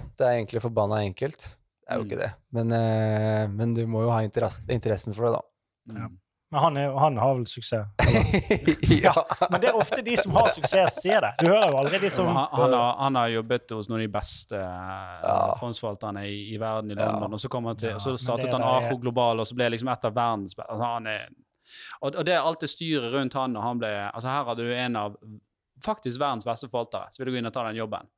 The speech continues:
Speaker 1: Det er et for-, unnskyld, ikke forbanna spennende tema, han personen der, altså.
Speaker 2: Ja.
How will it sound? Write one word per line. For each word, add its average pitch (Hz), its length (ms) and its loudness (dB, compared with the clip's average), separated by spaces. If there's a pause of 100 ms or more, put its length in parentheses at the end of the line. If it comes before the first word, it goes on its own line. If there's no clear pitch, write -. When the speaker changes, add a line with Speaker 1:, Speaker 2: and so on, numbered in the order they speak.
(240)
Speaker 1:
Det 131 80 0
er 120 80 4
et - 80 -14
for-, 127 160 2 (260)
unnskyld, 117 300 -2
ikke 101 160 -6
forbanna 113 640 -2
spennende 110 320 -2
tema, 107 320 0
han 101 160 -2
personen 98 320 -4
der, 107 160 -4
altså. 107 240 -14 (160)
Speaker 2:
Ja. 92 220 -14